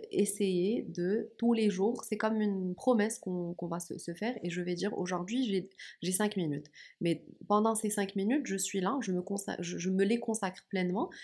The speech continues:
et je fais ce que je veux en conscience. Ça peut être tout bête, tout simple. Ça peut être une chanson que j'aime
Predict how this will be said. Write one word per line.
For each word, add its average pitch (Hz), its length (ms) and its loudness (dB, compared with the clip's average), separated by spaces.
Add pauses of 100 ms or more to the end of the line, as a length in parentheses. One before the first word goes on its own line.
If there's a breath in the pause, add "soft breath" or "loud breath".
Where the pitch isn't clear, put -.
(200 loud breath)
et 190 100 4
je 185 140 4
fais 247 300 0
ce - 100 -8
que 208 100 -2
je 202 100 2
veux 226 200 2
en 208 100 2
conscience. 180 480 -2
Ça 196 100 -2
peut 208 140 2
être 208 160 4
tout 247 100 2
bête, 233 220 2
tout 220 140 -2
simple. 165 240 -2
Ça - 120 -2
peut 196 140 -2
être 196 140 -6
une 190 100 -2
chanson 277 400 -2
que 220 160 0
j'aime 180 300 0